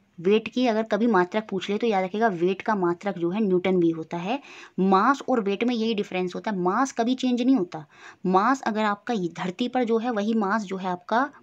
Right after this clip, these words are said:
मून पर होगा, लेकिन वेट चेंज होता है। वेट अगर आपका मैं कहूँ यहाँ साठ केजी है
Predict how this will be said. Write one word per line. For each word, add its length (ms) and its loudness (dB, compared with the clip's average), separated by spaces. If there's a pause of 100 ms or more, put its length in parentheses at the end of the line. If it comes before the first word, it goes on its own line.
मून 220 4
पर 140 -4
होगा, 220 -4
लेकिन 280 2
वेट 260 0
चेंज 280 2
होता 200 -4
है। 140 -6
वेट 280 0
अगर 260 -2
आपका 300 -4
मैं 140 -2
कहूँ 260 -2
यहाँ 200 -2
साठ 300 0
केजी 340 -2
है 200 -2